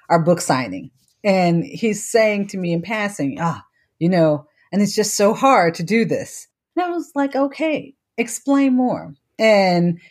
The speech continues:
he couldn't in that moment. So about a year later, <laughs> oddly enough, I just emailed him out the blue, like, "Hey, so what was it that you were <laughs> talking about that night?" And out of the blue, he responded right away,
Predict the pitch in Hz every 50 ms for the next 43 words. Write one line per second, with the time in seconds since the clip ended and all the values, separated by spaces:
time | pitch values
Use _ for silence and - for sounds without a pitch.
0 | _ _ _ 240 - - - 349 226 233 220 214 208 185 - 185 202 208 196 170
1 | 139 107 - - - - 226 214 196 - - 196 175 254 294 269 170 180 185 240
2 | 262 226 262 269 247 214 151 104 85 - - - - 233 208 - - - - 539
3 | - 220 202 196 190 190 185 185 175 170 151 147 143 - - 202 208 233 269 -
4 | - 269 320 311 285 269 262 269 - 262 240 226 220 220 220 220 190 180 202 202
5 | 175 147 131 - - _ - - _ _ 320 381 392 466 539 571 571 339 233 165
6 | - 160 - _ - _ _ - - 494 453 466 - _ _ _ 587 659 659 640
7 | - 480 539 571 523 453 403 254 - 359 277 - 330 381 349 349 - - - 262
8 | 254 262 - 262 254 240 247 247 214 208 208 220 233 - - 196 185 180 175 180
9 | 175 160 147 147 - - - - - - - 247 247 240 - _ _ _ _ _
10 | - 202 233 247 285 330 339 302 392 403 370 339 359 294 294 330 - - 285 285
11 | 262 240 196 208 208 226 247 240 240 214 170 -